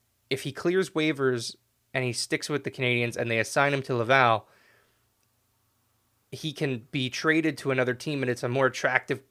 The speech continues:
sort of trade for a team acquiring him. We see it all the time where a guy goes through waivers and the next day he's dealt to a, a,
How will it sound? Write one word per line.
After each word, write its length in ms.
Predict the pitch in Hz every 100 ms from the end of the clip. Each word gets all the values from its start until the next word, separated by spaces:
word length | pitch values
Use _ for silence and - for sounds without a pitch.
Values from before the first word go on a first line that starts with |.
| -
sort 260 | - 135
of 80 | 113
trade 340 | - 135 123 113
for 420 | - 107 104 104 _ _ _ _ -
a 80 |
team 240 | - 127 110
acquiring 400 | - 117 107 98
him. 140 | 98
We 80 | 107
see 200 | - 147
it 60 | 139
all 120 | 135
the 100 | 135
time 280 | 131 139 120
where 100 | 117
a 40 | 110
guy 160 | 120
goes 260 | 117 117 -
through 140 | 123
waivers 500 | 117 110 104 107 - - - -
and 140 | 123
the 60 | 117
next 280 | 117 113 123
day 160 | 120
he's 200 | 107 104
dealt 260 | - 110 -
to 220 | 127 107
a, 180 | 107 110
a, 200 | - 107